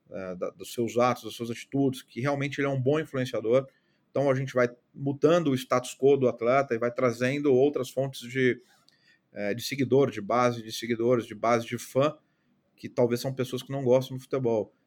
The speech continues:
E a parte de relações públicas, a gente ajuda muito a gente a conectar com outros universos que vão ajudar a gente nesse processo.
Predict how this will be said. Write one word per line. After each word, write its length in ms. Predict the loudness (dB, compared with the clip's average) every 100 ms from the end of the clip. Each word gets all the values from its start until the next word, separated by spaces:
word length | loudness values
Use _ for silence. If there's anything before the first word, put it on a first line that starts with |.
| _ -14
E 220 | -8 -6
a 80 | -4
parte 260 | -4 -6
de 60 | -6
relações 320 | -6 -6 -8
públicas, 380 | -6 -4 -2 -4
a 60 |
gente 320 | -4 -6 -10 -8
ajuda 320 | -8 -4 -4
muito 400 | -2 0 -2 0
a 60 | -2
gente 320 | -2 -6 -8
a 40 |
conectar 600 | -8 -4 -6 -4 0 0
com 180 | 0 0
outros 280 | 2 0 -2
universos 600 | -4 -2 -2 -2 -4 -12
que 120 | -12
vão 160 | -10 -8
ajudar 320 | -6 -4 -2
a 60 | -2
gente 380 | -6 -10 -10 -12 _ _ _ _ -8
nesse 180 | -8
processo. 540 | -4 -2 0 0 0